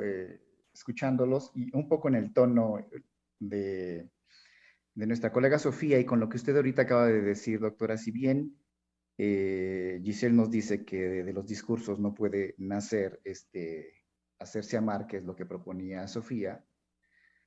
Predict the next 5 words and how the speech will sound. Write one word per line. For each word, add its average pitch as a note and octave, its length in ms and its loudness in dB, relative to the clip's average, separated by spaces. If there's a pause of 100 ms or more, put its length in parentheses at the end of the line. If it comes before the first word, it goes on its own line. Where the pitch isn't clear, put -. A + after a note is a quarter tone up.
(260)
a C3+ 80 4
mí G#3 140 8
me A3 80 10
parece, D3 1040 8
mm, A2+ 600 -4